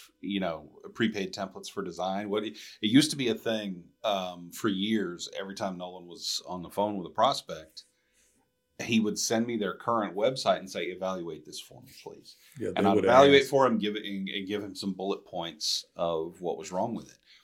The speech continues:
Speaker 1: And ninety-nine percent of the time, it was, "This is a prepaid template.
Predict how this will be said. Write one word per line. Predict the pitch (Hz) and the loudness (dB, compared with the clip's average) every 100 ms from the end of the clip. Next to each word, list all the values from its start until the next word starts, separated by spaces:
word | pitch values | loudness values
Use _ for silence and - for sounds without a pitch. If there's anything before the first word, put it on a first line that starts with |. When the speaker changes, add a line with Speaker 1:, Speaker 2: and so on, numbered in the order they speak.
| - _ - | -20 _ 0
Speaker 1:
And | 101 92 87 92 | 2 2 -4 0
ninety-nine | 98 113 131 127 104 95 95 95 98 101 101 101 | 2 4 2 0 -2 -2 -2 0 0 0 -6 -12
percent | - - 92 90 | -8 -4 -4 -6
of | |
the | 82 | -12
time, | - 82 80 69 - - _ - - - | -8 -8 -8 -12 -20 -20 _ -20 -20 -2
it | 104 95 | 2 2
was, | 95 92 92 85 82 | 2 2 0 -4 -2
"This | 113 113 | 0 0
is | 104 98 | -2 -10
a | |
prepaid | - 110 101 - 98 92 87 - | -6 -6 -6 -4 -2 -2 -4 -6
template. | - 92 82 87 82 | -6 -6 -8 -4 -4